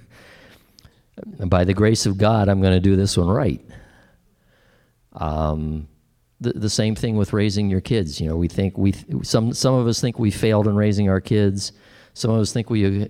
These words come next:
did a good job only to find out that our kids are doing things that we don't, that we really wouldn't like them to do. So fear is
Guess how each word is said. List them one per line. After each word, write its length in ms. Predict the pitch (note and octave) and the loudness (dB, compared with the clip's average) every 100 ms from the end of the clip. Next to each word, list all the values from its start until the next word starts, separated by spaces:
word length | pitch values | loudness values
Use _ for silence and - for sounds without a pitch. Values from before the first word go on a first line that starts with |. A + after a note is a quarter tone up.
| A2 | -6
did 160 | A2 G2 | -2 -2
a 40 | |
good 240 | F#2+ G#2 | 0 -2
job 340 | F#2+ G#2 G2 F#2+ | 0 2 2 2
only 220 | F#2+ G2 | 2 2
to 60 | G2 | 0
find 280 | - G2 | 0 0
out 220 | F#2+ F#2+ - | 2 0 0
that 120 | F2+ | 0
our 100 | F2 | 0
kids 320 | - G2 F#2 | 0 -2 0
are 100 | F2+ | -2
doing 280 | F2 G2 E2+ | 0 2 2
things 280 | F#2+ F#2 F2+ | 0 0 -2
that 80 | |
we 120 | F2+ F2 | 0 2
don't, 240 | F2+ - - - _ | 2 0 -8 -20 _
that 800 | - _ - _ _ _ _ - | -20 _ -20 _ _ _ _ -8
we 140 | A2 F#2 | -2 2
really 300 | F#2+ F#2 F#2 | 4 4 2
wouldn't 600 | F#2+ F2+ F2 - - - | 2 2 -2 -4 -14 -4
like 240 | F#2 F#2+ | -2 -2
them 160 | G#2 F#2 | -2 -2
to 100 | G2 | -2
do. 400 | F2+ G2 G#2+ A2+ - - _ _ _ _ _ _ - - - - _ _ - _ _ | 0 0 0 -4 -12 -20 _ _ _ _ _ _ -20 -20 -20 -20 _ _ -20 _ _
So 240 | - D3+ C#3+ | -2 0 0
fear 420 | - F#3 G#3 E3 | -2 0 2 2
is 540 | A#2 G2 - - - | 0 -2 -6 -8 -12